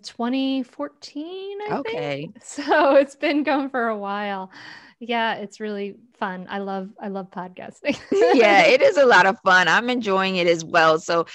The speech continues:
Speaker 2: I definitely recommend you guys to go ahead and check out the Mindful Mama podcast. Um, of course, she's on Apple Podcasts, and your podcast is, like, really a top rated, um, podcast. So congratulations and kudos
Speaker 1: Thank
Speaker 2: there,
Speaker 1: you.
Speaker 2: 'cause it's, like, a really successful podcast.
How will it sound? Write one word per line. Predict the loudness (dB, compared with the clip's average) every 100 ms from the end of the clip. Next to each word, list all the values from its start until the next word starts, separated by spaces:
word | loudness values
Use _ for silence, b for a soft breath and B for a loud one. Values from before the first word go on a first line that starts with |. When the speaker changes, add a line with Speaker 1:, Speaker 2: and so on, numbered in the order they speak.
| B
Speaker 2:
I | -2 -2
definitely | 0 0 0 -8
recommend | -2 -2 -2 -4 -6 -8
you | -6
guys | -2 -2 -2 -6
to | -6 -6 -8 b -2
go | 0
ahead | 0 0 0 0
and | -4
check | -6 -6 -4
out | -4
the | -4
Mindful | -2 -4 -4 -6
Mama | -4 -2 -4
podcast. | -6 -4 -4 -6 -4 -2 -4 -8 _
Um, | 0 0 -2
of | -8 -6
course, | -4 -4
she's | -6 -6 -4
on | -4 -4
Apple | -4 -4 -8 -6
Podcasts, | -8 -6 -6 -4 -4 -6
and | -8
your | -8 -8
podcast | -6 -6 -6 -6 -8
is, | -10 -8
like, | -8 -8 _ _ -6
really | -4 -2 -4
a |
top | -6 -8 -6 -6 _
rated, | -6 -4 -4 -6 -6 -6 -4
um, | -4 -6 -10 -14 -8
podcast. | -6 -6 -6 -10 -8
So | -8 -8 -8 b _
congratulations | -12 -4 -4 -2 -2 -2 -4 -10 -12
and | -14
kudos | -10 -4 -4 -4
Speaker 1:
Thank | -6
Speaker 2:
there, | -4 -4
Speaker 1:
you. | -8
Speaker 2:
'cause | -8
it's, | -8 -6 -2
like, | -2 -2
a | -4
really | -4 -8 -8
successful | -10 -12 -10 -10 -10 -14 -10
podcast. | -12 -12 -12 -12 -12